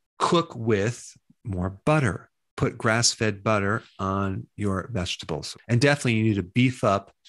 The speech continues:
no pun intended, non-starchy vegetables as much as possible. That will offset the ketoacidosis, the P H problem. It'll give you the minerals that you need.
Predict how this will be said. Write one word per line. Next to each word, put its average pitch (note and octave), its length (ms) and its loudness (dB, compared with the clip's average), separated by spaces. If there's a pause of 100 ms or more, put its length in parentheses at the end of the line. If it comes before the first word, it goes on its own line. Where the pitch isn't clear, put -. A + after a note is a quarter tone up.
(140)
no F#2 100 -4
pun G2+ 180 -2
intended, A2+ 480 2 (600)
non-starchy G2 640 -2
vegetables - 760 -4
as F#2+ 120 -4
much G2 340 2
as - 60 0
possible. C#3+ 400 0
That A2+ 180 2
will B2+ 80 0
offset A#2+ 540 0
the G#2 260 -2 (320)
ketoacidosis, A2+ 960 2
the - 80 -12
P - 220 -2
H A#2 200 -2
problem. A#2+ 680 0
It'll G2 160 -4
give G2+ 160 0
you G2 40 -2
the F#2 120 -6
minerals B2 540 2
that C3+ 100 -2
you B2 100 0
need. A#2+ 400 2